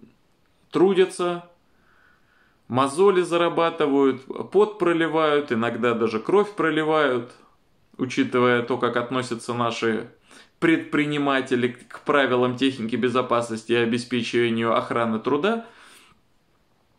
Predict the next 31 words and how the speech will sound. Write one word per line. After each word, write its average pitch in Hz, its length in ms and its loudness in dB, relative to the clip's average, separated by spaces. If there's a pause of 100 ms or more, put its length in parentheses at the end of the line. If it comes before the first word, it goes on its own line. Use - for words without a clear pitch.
(120)
даже 123 400 2
и - 20 2
до 143 100 2
этого 196 340 2
доходит. 151 520 0 (300)
А 139 120 0
потом 202 420 2
у 143 60 0
кого-то 156 360 2
появляются 135 680 0
виллы, 151 400 0
яхты, 147 420 -2
частные 123 420 -4
самолёты, 131 600 -2
вертолёты 120 680 -2
и 110 40 -2
так 117 200 -4
далее, 123 300 0
и - 20 -4
так 123 220 -4
далее. 104 360 -4 (540)
Вот, 220 260 0
пожалуйста, 156 800 0 (160)
Хорватия, 151 840 -2 (1000)
а, - 240 -4
ста-, 123 300 -2
становится 156 440 -2
очередной 139 520 -2
страной, 143 500 -2
которая 139 460 -2
собирается 120 880 -2